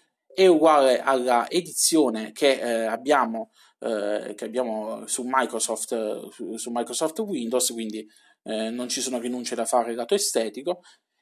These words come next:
Funzionalità nemmeno, perché questa, questa nuova, questa prima edizione,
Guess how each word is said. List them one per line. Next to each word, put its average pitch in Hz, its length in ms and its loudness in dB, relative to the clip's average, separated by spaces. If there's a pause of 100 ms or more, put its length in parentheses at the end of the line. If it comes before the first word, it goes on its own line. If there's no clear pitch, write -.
Funzionalità 262 640 0
nemmeno, 135 360 -6
perché 127 400 -2 (300)
questa, 131 580 2
questa - 240 -4
nuova, 123 580 2 (380)
questa - 240 0
prima 226 200 4
edizione, 123 800 0